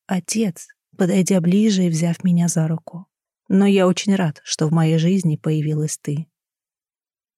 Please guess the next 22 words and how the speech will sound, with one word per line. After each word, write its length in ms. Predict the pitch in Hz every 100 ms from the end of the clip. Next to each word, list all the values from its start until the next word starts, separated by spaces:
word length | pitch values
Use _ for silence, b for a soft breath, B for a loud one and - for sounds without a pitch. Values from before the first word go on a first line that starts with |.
| _ -
И 100 | 175
сказано 560 | - - 247 214 185
это 200 | 185 196
было 240 | 180 196 175
так 340 | 202 180 -
искренне, 600 | 233 - 185 165 160 165
что 240 | - - 247
усомниться 580 | 233 247 262 277 -
в 40 | 170
его 260 | 170 165
словах 500 | 165 - 170 175 170 _ -
я 160 | 202
не 100 | 175
смогла. 580 | - - 170 156 160 165 _ _ _
Знакомство 680 | - 208 185 - 240 220 220
продолжилось 720 | - 202 175 185 175 170 170 -
за 100 | 151
обедом, 440 | 151 226 214 190
на 100 | 175
котором 440 | - 165 190 185
настояла 580 | 180 - 170 160 180 170
Риалин. 500 | 175 165 165 147 151